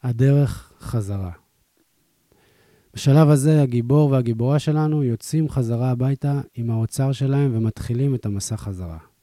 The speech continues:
אך המסע עוד לא נגמר. סחיבת הפחדים והאמונות המקבילות שהגיבור סחב המון שנים <clears throat> חוזרים ועולים עוד פעם אחת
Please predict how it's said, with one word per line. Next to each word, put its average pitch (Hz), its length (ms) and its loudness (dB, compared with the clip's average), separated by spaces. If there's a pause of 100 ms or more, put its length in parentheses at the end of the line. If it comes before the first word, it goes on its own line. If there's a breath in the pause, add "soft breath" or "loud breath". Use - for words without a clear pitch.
(500)
אך - 440 -6 (120)
המסע 104 460 -6 (160)
עוד 104 200 -8
לא 104 140 -2
נגמר. 98 400 -8 (1040 soft breath)
סחיבת 127 520 -2
הפחדים 123 540 -2
והאמונות 117 460 0
המקבילות 110 600 -4
שהגיבור 110 540 -4
סחב 139 480 -4 (440 soft breath)
המון 131 340 -2
שנים 135 520 -4 (280)
<clears throat> - 1700 -6
חוזרים 135 580 0
ועולים 139 400 4
עוד 147 160 0
פעם 156 380 0 (220)
אחת - 500 -8